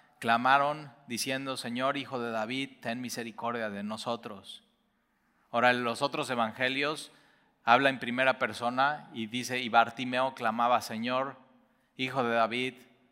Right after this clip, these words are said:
ten misericordia de mí'". Pero una muy buena práctica es de pronto tener un compañero de oración como Bartimeo.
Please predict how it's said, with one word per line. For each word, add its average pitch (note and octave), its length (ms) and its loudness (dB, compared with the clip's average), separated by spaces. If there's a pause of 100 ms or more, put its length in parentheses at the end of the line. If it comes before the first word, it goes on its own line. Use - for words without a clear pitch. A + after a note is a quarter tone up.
(280)
ten B2 220 -2
misericordia A#2 720 -4
de G#2 120 -4
mí'". G#2 360 -6 (1200)
Pero B2 200 4
una D#3 200 4
muy D3+ 220 -4
buena D3 320 4
práctica C3 540 2
es C3 100 0
de B2 100 -2
pronto B2+ 360 -4
tener B2 240 0
un B2+ 120 -6
compañero A#2 680 0
de G#2+ 80 0
oración A#2+ 440 -2
como G2+ 360 -6
Bartimeo. G#2+ 800 0